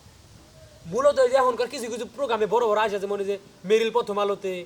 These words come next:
তারপরে ধরো যে আর বিভিন্ন যে, মনে করো যে, ফাংশনে যে বড় বড় আর্টিস্ট দেখা যায়, যেমন চঞ্চল,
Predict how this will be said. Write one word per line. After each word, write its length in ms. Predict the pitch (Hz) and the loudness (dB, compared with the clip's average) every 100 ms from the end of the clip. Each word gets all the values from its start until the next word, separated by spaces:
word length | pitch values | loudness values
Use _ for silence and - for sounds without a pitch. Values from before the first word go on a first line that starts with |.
| - _ _ - | -16 _ _ -10
তারপরে 300 | 185 185 190 | -6 -2 0
ধরো 180 | 190 190 | 0 -2
যে 100 | 175 | -4
আর 80 | 180 | -6
বিভিন্ন 300 | 196 202 196 202 | -4 -4 -2 -2
যে, 100 | 202 | 0
মনে 180 | 202 190 | -2 -4
করো 140 | 185 | -4
যে, 80 | 180 | -6
ফাংশনে 380 | 175 180 185 185 | -8 -8 -10 -10
যে 100 | 180 | -6
বড় 160 | 190 180 | -4 -2
বড় 100 | 185 | -4
আর্টিস্ট 280 | 180 175 151 | -4 -4 -2
দেখা 140 | 190 160 | -2 -2
যায়, 120 | 147 | -8
যেমন 160 | 160 156 | -10 -8
চঞ্চল, 480 | 196 175 170 156 | -8 -8 -8 -8